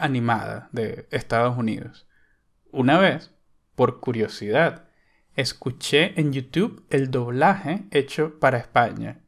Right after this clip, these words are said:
y <laughs> me sorprendió mucho. Hasta ese momento había pensado que solamente existía la versión en español que nos mostraban en Venezuela,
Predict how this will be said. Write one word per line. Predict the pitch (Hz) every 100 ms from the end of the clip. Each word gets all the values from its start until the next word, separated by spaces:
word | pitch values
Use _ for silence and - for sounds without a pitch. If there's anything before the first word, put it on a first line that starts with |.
| -
y | 135 123 - - -
<laughs> | -
me | 135
sorprendió | 131 127 120 120 117 123 135 160 - _
mucho. | 160 139 143 139 - - - _ _ _ _ _ _ -
Hasta | 131 - 135
ese | 139 160
momento | 175 185 196 151 170 175
había | - 131 127 131
pensado | 151 131 175 165 147 156
que | 139 131
solamente | - - 151 156 170 170 190 208 - 247 -
existía | - 131 - 139 147
la | 165
versión | 147 - 156 147
en | 127 123
español | - 127 123 196 175 185 - _ _
que | - 147
nos | 131
mostraban | 127 113 - 127 131
en | 147 131
Venezuela, | 110 - - 120 113 101